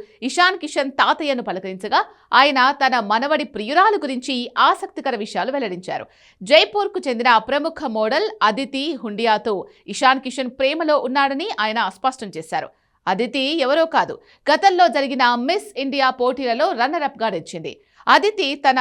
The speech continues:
ఇంటర్వ్యూల్లో కూడా ఇషాన్ గురించి, అతని కుటుంబం గురించి గొప్పగా మాట్లాడిందని ఆయన గుర్తు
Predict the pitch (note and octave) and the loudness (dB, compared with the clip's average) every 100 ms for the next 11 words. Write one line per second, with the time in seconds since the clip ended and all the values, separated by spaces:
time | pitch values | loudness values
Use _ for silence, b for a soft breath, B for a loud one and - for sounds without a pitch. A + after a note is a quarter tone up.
0 | - C4+ F4 C4 B3+ G#3+ G#3+ A3+ G#3+ - | 0 -2 -4 -4 -4 -2 -2 2 2 2
1 | A#3 - D#4+ D#4 C#4 C#4 B3+ E4+ F#4 A3 | -2 0 2 2 -2 -6 -4 -4 -4 -4
2 | A3 G3+ A3 A#3 B3+ C4 B3 A#3+ E4+ A#4 | -6 -8 -6 -6 -2 -2 -2 -4 -2 -4
3 | B B G#3 C4+ C#4 G4 F#4+ D#4 B3+ B3+ | B B 2 2 4 0 2 2 0 0
4 | A3+ G#3+ A3 G#3 G3+ G#3 A#3+ A3 A3+ | -4 -4 -6 -4 -4 -4 -4 -4 -8